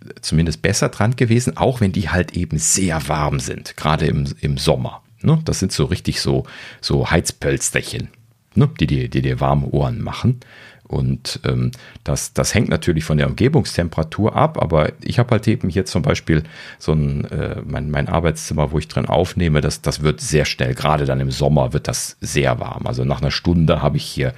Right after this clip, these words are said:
oft schon sechsundzwanzig Grad oder sowas. So, und, äh,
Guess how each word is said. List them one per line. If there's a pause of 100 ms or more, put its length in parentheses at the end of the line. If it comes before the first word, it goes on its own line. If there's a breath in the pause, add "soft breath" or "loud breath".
(300 loud breath)
oft
schon
sechsundzwanzig
Grad
oder
sowas. (100)
So,
und,
äh,